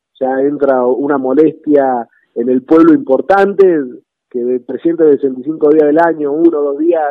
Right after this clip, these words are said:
no tengan agua, eso por ahí es un, es un grave problema que, que lo estamos tratando de, de ir solucionando, de, con inversiones muy importantes que hemos hecho, y, y después, por supuesto, que es,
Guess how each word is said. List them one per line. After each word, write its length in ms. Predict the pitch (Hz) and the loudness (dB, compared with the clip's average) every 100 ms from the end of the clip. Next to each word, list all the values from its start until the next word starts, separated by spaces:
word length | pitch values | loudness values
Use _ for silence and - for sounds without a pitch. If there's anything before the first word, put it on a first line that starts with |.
| 147 | -6
no 100 | 151 | -12
tengan 340 | - 160 156 151 | -10 -10 -8 -6
agua, 400 | 170 180 185 170 _ _ _ | -4 2 2 0 _ _ _
eso 240 | 143 151 139 | -8 -6 -4
por 160 | 139 | -2
ahí 280 | 139 143 151 | -2 -2 -2
es 160 | 143 135 | -4 -6
un, 320 | 135 131 127 | -12 -12 -10
es 160 | 123 139 | -10 -6
un 100 | 135 | -2
grave 300 | 151 151 147 | 2 4 4
problema 520 | 139 139 170 185 190 | 4 4 4 4 0
que, 340 | 135 123 113 - | 0 -2 -2 -6
que 80 | |
lo 100 | 117 | -8
estamos 280 | - 147 147 | -2 -2 -2
tratando 480 | 135 127 143 139 127 | -4 -2 -2 0 0
de, 220 | 120 113 _ _ - | 0 -4 _ _ 0
de 80 | 139 | 4
ir 140 | 156 147 | 4 2
solucionando, 1040 | 143 127 127 170 196 190 165 135 127 117 | 0 0 0 2 2 2 2 0 -2 -6
de, 200 | 117 113 | -8 -10
con 180 | 107 117 | -8 -10
inversiones 540 | 123 120 113 147 143 127 | -6 -6 -4 0 0 0
muy 180 | 139 | -2
importantes 520 | 135 127 120 147 143 123 | -2 -4 -2 -2 0 -2
que 80 | |
hemos 200 | 127 120 175 | -4 -2 2
hecho, 460 | 190 190 196 190 - - _ _ - | 2 4 2 2 -6 -20 _ _ -10
y, 460 | 269 269 277 - | 0 4 4 4
y 20 | 151 | 2
después, 300 | 147 220 220 | 4 2 4
por 160 | 190 | 2
supuesto, 880 | 139 135 180 185 202 185 151 131 107 _ _ - | 0 0 2 4 2 4 4 0 -4 _ _ -8
que 160 | 135 | -4
es, 60 | 135 | -4